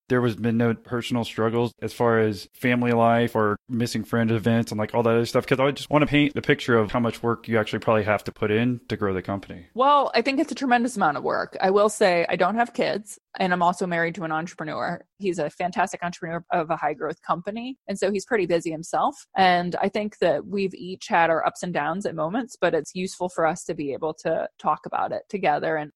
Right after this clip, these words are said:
Speaker 2: I think understand what each other's going through. So it's not always easy, but I also feel like I think it's been relatively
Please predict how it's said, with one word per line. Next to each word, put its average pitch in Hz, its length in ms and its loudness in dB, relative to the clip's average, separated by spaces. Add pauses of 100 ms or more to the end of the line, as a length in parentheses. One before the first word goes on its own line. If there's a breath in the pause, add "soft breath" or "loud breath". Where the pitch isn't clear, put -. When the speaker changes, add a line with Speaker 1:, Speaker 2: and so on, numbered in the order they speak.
Speaker 2:
I 196 80 4
think 214 160 0
understand 175 540 -4
what 160 100 -2
each 156 160 -10
other's 151 320 -4
going 147 360 -4
through. - 280 -6 (260)
So 214 180 2
it's 208 180 0
not 233 200 2
always 226 280 0
easy, 208 380 -6
but 208 120 2
I 202 60 4
also 262 240 -2
feel 254 200 -4
like 220 340 0
I 262 160 0
think 359 160 -10
it's 349 120 -6
been 226 280 -4
relatively 190 880 -2